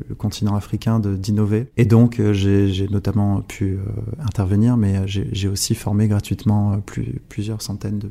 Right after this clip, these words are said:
de personnes, euh, juristes et avocats, euh, sur, sur le continent avec une formation que j'avais faite, euh, en novembre deux mille dix-neuf. Moi, j'aime beaucoup l'enseignement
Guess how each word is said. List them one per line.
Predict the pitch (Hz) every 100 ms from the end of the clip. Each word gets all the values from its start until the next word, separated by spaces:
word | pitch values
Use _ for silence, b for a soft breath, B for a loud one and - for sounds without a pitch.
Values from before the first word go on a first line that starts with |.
| -
de | -
personnes, | - 104 - 117 120 B B B B B
euh, | 101 101
juristes | 98 104 101 - 104
et |
avocats, | 98 101 - 104
euh, | 107 101
sur, | 104 - 110 110
sur | - 101
le | 101
continent | 104 - 104 104
avec | 104 104 -
une | 98
formation | - 101 104 -
que | 107
j'avais | 107 104 107
faite, | - 110 - -
euh, | 104 101 B B B B - 98 -
en | 101
novembre | 95 95 101 104 101 113
deux | - 110
mille |
dix-neuf. | 110 98 104 117 - B B B B
Moi, | 107 101
j'aime | 101 98
beaucoup | 98 113
l'enseignement | 101 98 110 98 101 123